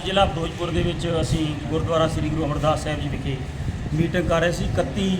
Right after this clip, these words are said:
ਅਗਸਤ ਨੂੰ ਜਿਹੜੇ ਵੱਡੇ ਇਕੱਠ, ਇਕੱਠ ਕਰਨੇ ਅਸੀਂ ਖਨੌਰੀ ਬਾਰਡਰ ਦੇ ਉੱਤੇ ਮਾਲਵੇ ਬੈਲਟ ਦੀ ਜਿਹੜੀ ਡਿਊਟੀ ਲੱਗੀ ਹੈ, ਇਹਦੇ ਵਿੱਚ ਆ ਕੁਝ ਨੌਜਵਾਨ ਅੱਜ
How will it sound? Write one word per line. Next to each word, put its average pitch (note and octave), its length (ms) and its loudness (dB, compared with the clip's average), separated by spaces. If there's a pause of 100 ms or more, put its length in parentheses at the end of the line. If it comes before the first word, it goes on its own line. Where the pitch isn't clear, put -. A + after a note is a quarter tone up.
(600)
ਅਗਸਤ F#3+ 320 4
ਨੂੰ G#3 160 -2
ਜਿਹੜੇ F#3+ 140 2
ਵੱਡੇ F#3 280 2
ਇਕੱਠ, F#3 260 2 (140)
ਇਕੱਠ E3+ 300 2
ਕਰਨੇ E3 280 2
ਅਸੀਂ D3+ 280 2 (600)
ਖਨੌਰੀ G3 280 6
ਬਾਰਡਰ F3 240 6
ਦੇ E3+ 140 0
ਉੱਤੇ F3 200 2
ਮਾਲਵੇ E3+ 300 4
ਬੈਲਟ E3 220 2
ਦੀ D#3+ 120 0
ਜਿਹੜੀ D3+ 180 2
ਡਿਊਟੀ C#3+ 200 0
ਲੱਗੀ C#3 280 0
ਹੈ, - 60 -2 (560)
ਇਹਦੇ A#3 160 2
ਵਿੱਚ C4 200 4
ਆ B3 80 6
ਕੁਝ A#3+ 220 4
ਨੌਜਵਾਨ F#3+ 580 6
ਅੱਜ - 140 2